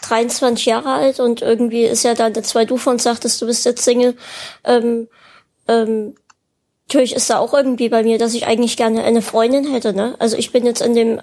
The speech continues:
Alter, ähm, vielleicht auch schon, wenn man jünger ist, ne? Ähm, aber irgendwie diese, diese Sehnsucht, sag ich mal, wenn, vor allem wenn man dann andere Pärchen sieht, ne? Das ist ja auch immer so ein herrlicher Spaß.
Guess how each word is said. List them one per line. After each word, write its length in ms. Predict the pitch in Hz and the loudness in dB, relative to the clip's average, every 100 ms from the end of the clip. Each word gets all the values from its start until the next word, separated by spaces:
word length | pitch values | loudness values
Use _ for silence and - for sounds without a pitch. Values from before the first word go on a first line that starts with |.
| - | -2
Alter, 360 | 226 226 262 - - - - - _ | -2 0 -4 -4 -18 -20 -20 -20 _
ähm, 520 | - 233 233 226 214 - _ _ _ _ 285 | 0 2 2 0 -4 -10 _ _ _ _ -14
vielleicht 480 | - - 208 202 - | -6 0 0 0 -4
auch 80 | 202 | -2
schon, 220 | 240 220 | 0 2
wenn 100 | 214 | 2
man 160 | 214 | 2
jünger 300 | 220 233 247 | 4 4 4
ist, 200 | 254 247 | 2 0
ne? 200 | 208 226 - - - - - - | -2 -4 -8 -20 -20 -20 -20 -2
Ähm, 320 | 233 226 220 - _ | 0 0 -4 -8 _
aber 300 | - 226 220 | -4 -2 2
irgendwie 480 | 233 247 226 240 240 | 2 2 0 0 0
diese, 300 | 240 220 226 | 0 2 0
diese 460 | 220 226 220 208 208 _ _ _ _ _ _ | 2 2 2 0 -4 _ _ _ _ _ _
Sehnsucht, 760 | - - 247 285 285 262 - - | -4 2 2 2 0 0 -2 -4
sag 220 | 226 220 | -2 -2
ich 100 | 226 | -2
mal, 200 | 240 208 | 0 0
wenn, 180 | 196 202 | 0 -2
vor 140 | - | -2
allem 140 | 214 226 | 0 2
wenn 120 | 226 | 2
man 140 | 220 | 2
dann 220 | 220 220 208 | 2 0 0
andere 460 | 240 247 247 233 - _ | 0 0 0 -2 -4 _
Pärchen 420 | - 240 233 240 | -2 0 2 0
sieht, 320 | 233 240 240 - | 2 0 0 0
ne? 160 | 226 233 - - - _ | -2 -2 -14 -20 -20 _
Das 100 | 226 | -2
ist 60 | |
ja 80 | 233 | 0
auch 80 | 220 | 2
immer 180 | 226 233 | 2 2
so 120 | 240 | 2
ein 120 | 226 | 2
herrlicher 380 | 240 233 233 240 | 2 2 0 -2
Spaß. 440 | - 233 233 240 | -2 0 -2 -2